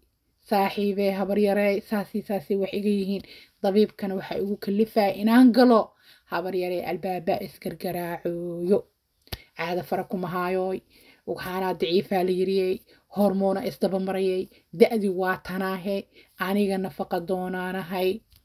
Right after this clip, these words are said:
Gambar inaan jiitaan rabaa. Marba wax kaa barto. ku ag fariisto. Waxyaabo badan oo YouTube-ka keenina way jiraan, oon dadka gaar u siiyo, maadaama ciladahooda ama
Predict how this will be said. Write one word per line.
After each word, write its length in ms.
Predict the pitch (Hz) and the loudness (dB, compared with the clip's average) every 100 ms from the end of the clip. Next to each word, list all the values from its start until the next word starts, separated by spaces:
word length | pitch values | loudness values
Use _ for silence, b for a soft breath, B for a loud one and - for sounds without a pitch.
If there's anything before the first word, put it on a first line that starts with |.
| _ B B B | _ B B B
Gambar 320 | 170 208 196 202 | 4 4 4 0
inaan 340 | 202 196 185 | -2 -2 -4
jiitaan 440 | 170 190 - 185 185 | -6 -8 -6 -6 -4
rabaa. 460 | 190 185 185 - b b b | -2 0 0 -2 b b b
Marba 380 | 190 196 185 185 | 0 2 2 2
wax 220 | 185 180 - | 2 0 -4
kaa 220 | 196 190 | 0 0
barto. 520 | 185 202 - - 196 b b - | 2 0 0 0 0 b b 0
ku 100 | 233 240 | 6 6
ag 180 | 247 220 - | 6 -4 -4
fariisto. 680 | - 185 190 196 - - 196 b b - | -2 0 2 0 -2 -2 -2 b b -6
Waxyaabo 500 | 196 208 208 196 190 175 | -4 0 0 0 -4 -6
badan 240 | 185 185 | -6 -6
oo 80 | 180 | -6
YouTube-ka 500 | 175 190 - 147 160 | -4 -4 -6 -10 -10
keenina 440 | - 170 175 170 | -4 -4 -4 -8
way 200 | 170 180 175 | -2 0 0
jiraan, 300 | 196 196 185 b b - | 0 0 0 b b -10
oon 120 | 165 | -6
dadka 340 | 170 190 - 170 | -2 -2 -2 -10
gaar 400 | 151 190 185 170 214 | -2 2 4 2 0
u 100 | 208 | -2
siiyo, 480 | - 214 202 208 214 b b 196 | 2 4 6 4 2 b b -8
maadaama 480 | 185 185 185 185 - | -4 -4 -4 -6 -6
ciladahooda 720 | 180 185 185 220 214 202 196 | -4 -2 2 4 4 4 0
ama 220 | 180 190 | -6 -10